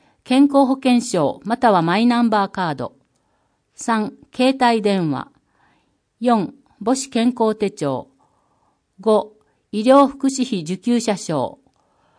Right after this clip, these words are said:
六、お薬手帳など。なお、カード決済はできません。問い合わせ、夜間休日一時救急診療所。受付時間のみ対応します。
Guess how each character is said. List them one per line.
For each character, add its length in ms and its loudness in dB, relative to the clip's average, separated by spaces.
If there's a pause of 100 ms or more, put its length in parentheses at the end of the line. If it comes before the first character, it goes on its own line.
(180)
六、 520 -2
お 80 -4
薬 400 -2
手 140 -2
帳 260 -4
な 140 -4
ど。 220 -10 (880)
な 180 0
お、 120 -2
カ 280 0
ー 20 2
ド 140 2
決 260 -2
済 240 -2
は 120 -2
で 120 -6
き 140 -8
ま 140 -6
せ 200 -6
ん。 140 -6 (1300)
問 180 0
い 60 4
合 60 4
わ 100 2
せ、 340 -4 (600)
夜 120 -8
間 280 4
休 240 0
日 420 -8
一 240 -4
時 140 -2
救 220 0
急 200 0
診 300 -2
療 260 -2
所。 240 -6 (560)
受 200 0
付 240 -4
時 100 -6
間 240 2
の 100 0
み 120 0
対 260 -2
応 100 0
し 180 -8
ま 120 -2
す。 180 -16